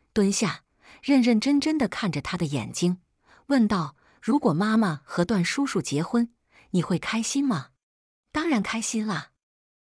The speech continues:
沈石乐似乎没有太多的惊讶，扬起一个大大的笑脸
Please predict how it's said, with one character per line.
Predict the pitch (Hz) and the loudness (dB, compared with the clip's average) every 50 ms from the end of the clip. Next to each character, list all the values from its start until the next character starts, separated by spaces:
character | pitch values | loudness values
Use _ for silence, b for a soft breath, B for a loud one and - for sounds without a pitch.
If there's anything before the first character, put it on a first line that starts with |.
| _ - | _ -10
沈 | - - - 190 170 | -4 0 2 2 2
石 | 175 - 180 180 | 2 0 0 2
乐 | 240 220 185 | 2 2 2
似 | 175 - - 214 170 | 0 -2 -2 -2 -2
乎 | - 208 196 | 0 0 2
没 | 185 170 170 208 | 2 2 2 2
有 | 240 160 127 | 2 0 -2
太 | - - - 185 151 | -6 -6 -4 -4 -4
多 | - 185 185 | -2 -2 -2
的 | 175 156 | -2 -2
惊 | - - 170 165 165 | -4 -2 0 0 0
讶， | 170 185 135 - - _ B B B B B B B B | 0 -2 -2 -6 -8 _ B B B B B B B B
扬 | 190 185 175 220 240 | 0 2 2 2 2
起 | - - 156 131 | 0 -2 -2 -2
一 | 151 175 | -2 -2
个 | - 202 | -2 -2
大 | - - 247 208 160 | -2 -2 -4 -4 -4
大 | - 220 185 | -4 -4 -4
的 | 156 147 | -4 -4
笑 | 139 - - 196 139 | -4 -4 -2 -2 -4
脸 | 120 123 117 - - - | -4 -6 -8 -12 -14 -18